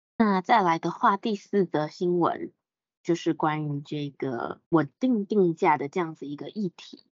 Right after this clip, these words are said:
这个工具机工会在七月三十一日的时候发表声明，建议政府短期内应该要稳定电价，加码投资台湾，敦促银行勿雨天收伞，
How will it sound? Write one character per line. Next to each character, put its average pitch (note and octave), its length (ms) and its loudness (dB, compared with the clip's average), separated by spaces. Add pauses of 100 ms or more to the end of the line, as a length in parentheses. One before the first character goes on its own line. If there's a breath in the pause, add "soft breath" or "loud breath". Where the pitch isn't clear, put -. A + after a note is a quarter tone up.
(260)
这 D#4 100 0
个 F#3 320 -2
工 D#4 380 6
具 C4+ 240 4
机 F#3+ 240 -2
工 F#3 300 -2
会 F3+ 200 0
在 D#3+ 220 -4
七 - 340 -6
月 F#3 220 4
三 F#3 240 -4
十 F3+ 240 -8
一 G3 200 0
日 A#3+ 220 0
的 E3+ 140 -4
时 - 200 -18
候 E3+ 140 0
发 E3 200 -4
表 - 140 -2
声 F3 200 -2
明， D3+ 260 -2 (340 soft breath)
建 D#4+ 240 6
议 D#4 40 4
政 D#4 220 2
府 F3+ 140 0
短 C#3 240 0
期 D#3+ 200 -6
内 F#3+ 160 -2
应 G3+ 120 -2
该 G3 140 0
要 F#3+ 220 2
稳 C#3+ 180 0
定 F3+ 220 0
电 D#3+ 240 -2
价， - 240 -4 (340 loud breath)
加 D4 220 0
码 C#4 220 -2
投 D3+ 220 -6
资 F#3 200 -8
台 D3 220 -2
湾， D#3 260 -4 (320)
敦 C4+ 200 2
促 C4+ 220 0
银 F3 200 0
行 E3 360 -2
勿 A3+ 240 4
雨 D#3 220 2
天 A#3+ 320 -2
收 D4 280 2
伞， - 260 -8